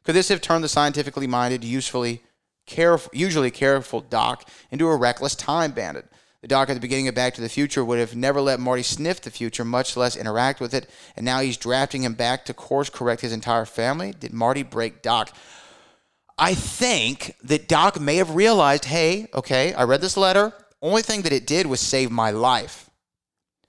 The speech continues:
<laughs> which is a big deal. And when Doc travels thir-, thirty years into the future just to see what's going on, and he sees that Marty's life is now in shambles and he has an opportunity to save it, I think it's just returning the favor.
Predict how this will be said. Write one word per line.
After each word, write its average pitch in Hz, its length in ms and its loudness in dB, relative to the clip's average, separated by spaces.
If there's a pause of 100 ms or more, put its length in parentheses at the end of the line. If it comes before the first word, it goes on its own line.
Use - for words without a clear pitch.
(920)
<laughs> - 340 -4
which 247 240 2
is 262 220 2
a 214 80 8
big 165 340 0
deal. 147 320 0 (1120)
And 160 580 4
when 135 200 0
Doc 156 340 2
travels 143 380 4
thir-, 139 380 2
thirty 139 220 2
years 135 240 2
into 123 140 -2
the 117 80 -6
future 143 320 -2
just 117 180 -6
to 113 80 -8
see 127 180 -2
what's 117 200 -2
going 113 240 -4
on, 170 200 4
and 131 120 0
he 120 60 -2
sees 139 280 -2
that 120 100 -2
Marty's 131 440 2
life 120 260 0
is 117 80 -8
now 113 220 -2
in 107 40 -4
shambles 110 520 -4
and 120 100 -4
he 123 120 -4
has 123 120 0
an 120 80 -4
opportunity 117 380 -2
to 101 60 -8
save 120 260 0
it, 156 80 -2
I - 20 -2
think 160 140 -6
it's 151 80 -6
just 156 120 -6
returning 131 380 -4
the 113 80 -6
favor. 120 340 -6